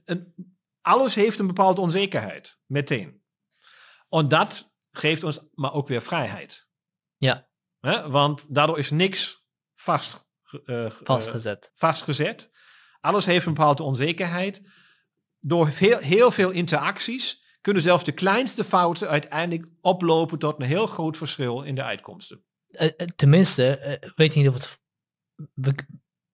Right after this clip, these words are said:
Speaker 2: ik weet niet of we kunnen zeggen dat we weten dat het niet vastgezet is, maar we weet-, we kunnen in ieder geval niet weten hoe het vastgezet is, ook al zou het vastgezet zijn.
Speaker 1: Nou ja, en dan, dan is de vraag, is het vastgezet?
Speaker 2: Ja.
Speaker 1: Ja, a-,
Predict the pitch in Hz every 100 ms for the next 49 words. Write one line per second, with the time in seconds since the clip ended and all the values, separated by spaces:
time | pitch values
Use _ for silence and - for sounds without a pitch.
0 | _ _ 139 143 160 147 143 143 135 147
1 | 139 143 131 123 120 113 147 180 127 120
2 | 117 - 147 147 - 113 101 107 135 -
3 | 120 113 131 151 - 131 - 156 160 143
4 | 151 139 151 135 131 131 131 _ 131 160
5 | 147 120 135 160 160 151 139 - _ 170
6 | 190 180 - 151 143 - 135 139 139 -
7 | - 147 135 117 120 110 - 123 110 -
8 | 104 95 - - - _ _ _ _ _
9 | _ _ _ _ _ 139 202 135 135 156
10 | 127 160 190 160 - 143 147 - - 170
11 | 175 143 131 101 - 101 95 - - _
12 | 131 120 - _ _ _ _ _ 117